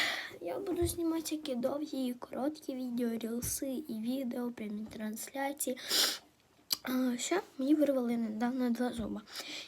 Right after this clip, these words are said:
І, чесно кажучи, це під наркозом не больно, ну, з анестезією, але <laughs> все одно якось больновато. Після того, як виходить наркоз, просто голова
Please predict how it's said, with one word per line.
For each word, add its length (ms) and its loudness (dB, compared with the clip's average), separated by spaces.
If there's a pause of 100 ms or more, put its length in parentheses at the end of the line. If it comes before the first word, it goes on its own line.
І, 40 -14
чесно 480 -2
кажучи, 580 0 (140)
це 260 2 (120)
під 120 -8
наркозом 560 -2
не 80 -2
больно, 440 2 (220)
ну, 180 2
з 120 -8
анестезією, 760 -4 (600)
але 460 2 (320)
<laughs> 320 -2
все 260 -4
одно 360 -4 (440)
якось 220 -2 (320)
больновато. 640 4 (580)
Після 260 -4
того, 160 0
як 160 -2
виходить 420 -4
наркоз, 460 -6
просто 340 -2
голова 460 0